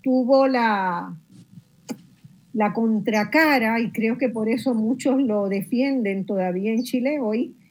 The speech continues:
de que tempranamente los Chicago Boys montaron el modelo neoliberal,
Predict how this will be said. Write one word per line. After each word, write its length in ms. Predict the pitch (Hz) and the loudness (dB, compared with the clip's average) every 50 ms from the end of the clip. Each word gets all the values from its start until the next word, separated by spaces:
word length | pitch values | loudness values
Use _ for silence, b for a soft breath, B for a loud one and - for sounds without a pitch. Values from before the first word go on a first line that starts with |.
| b b - | b b -2
de 180 | 233 220 214 | 0 0 2
que 120 | 214 220 208 | 2 0 0
tempranamente 920 | - 208 196 185 202 220 226 240 262 294 302 320 339 359 392 381 - 269 254 | 0 -2 -2 0 0 0 0 2 2 0 0 0 -2 -2 -2 0 0 2 2
los 160 | 240 220 220 | 2 0 0
Chicago 480 | - 247 185 - 196 202 208 240 254 254 | -2 -4 -2 0 0 2 4 4 2 4
Boys 500 | 285 302 311 294 277 269 277 - - 233 | 4 2 2 2 2 0 -2 -2 -4 -4
montaron 880 | 202 190 190 185 185 180 - 202 202 208 208 240 247 262 294 330 262 - _ _ _ _ _ _ _ _ | -4 -4 -2 -4 -4 -2 0 0 2 2 2 0 0 0 -2 -4 -6 -10 _ _ _ _ _ _ _ _
el 140 | - 202 | -4 -2
modelo 420 | 208 196 190 190 196 196 196 214 220 | -2 0 0 0 0 2 2 2 2
neoliberal, 720 | 220 226 226 226 226 226 240 247 254 294 302 277 247 277 | 2 2 2 2 2 4 4 4 6 4 4 4 2 2